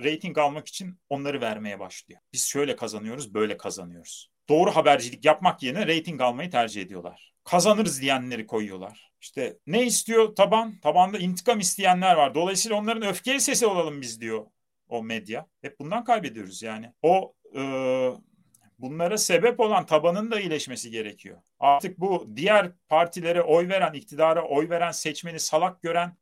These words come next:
bu anlayışın da değişmesi gerekiyor. Yani gördük, hadi iktidar, hadi ya tamam şu bir gerçektir. ak Parti'nin oyları eğitim seviyesi düştükçe artıyor. Tamam, bunu istatistiksel bir veri olarak kullanabilirsin.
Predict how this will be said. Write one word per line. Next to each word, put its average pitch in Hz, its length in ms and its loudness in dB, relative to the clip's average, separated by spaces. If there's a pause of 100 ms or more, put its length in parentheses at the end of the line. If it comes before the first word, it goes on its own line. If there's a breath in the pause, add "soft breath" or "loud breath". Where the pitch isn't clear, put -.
bu 160 360 -6
anlayışın 175 560 0
da 233 140 -2
değişmesi 175 480 -4
gerekiyor. 104 500 -6 (160)
Yani 110 220 -4
gördük, 175 560 -2 (100)
hadi 139 180 -4
iktidar, 175 680 2 (380)
hadi 156 300 -4 (220)
ya 117 120 -4
tamam 190 320 2
şu 247 160 -2
bir 233 100 -2
gerçektir. 233 680 2 (120)
ak 220 280 4
Parti'nin 170 480 4
oyları 196 600 0
eğitim 226 340 -4
seviyesi 156 380 -4
düştükçe 247 420 -6
artıyor. 233 380 4
Tamam, 175 320 -6
bunu 175 220 -8
istatistiksel 175 1040 -4
bir 151 320 -10 (140)
veri 139 240 -2
olarak 156 360 -2
kullanabilirsin. 131 760 -10